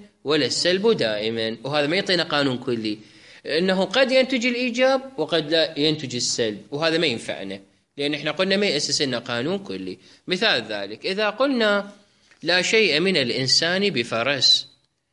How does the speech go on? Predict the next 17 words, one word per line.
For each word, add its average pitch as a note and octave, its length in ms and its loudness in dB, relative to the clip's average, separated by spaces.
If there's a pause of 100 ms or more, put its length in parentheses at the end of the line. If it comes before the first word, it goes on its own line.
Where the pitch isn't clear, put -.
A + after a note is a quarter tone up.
(340)
وقلنا: D#3 540 2
"لا D3+ 160 4
شيء D3 400 2
من D#3 180 2
الفرس D3 520 0
بناطق"، A#2 640 -2
هاي D3+ 120 2
اثنيناتهن A3 720 0 (520)
كليتين D3+ 720 2
سالبتين، C#3 840 0 (280)
يعني D3+ 220 0
ما G3+ 160 4
توفر G#3 420 2
بيهم D3+ 320 0
إيجاب C3 360 0
إحدى A#2+ 200 -4
المقدمتين. G#2+ 840 -4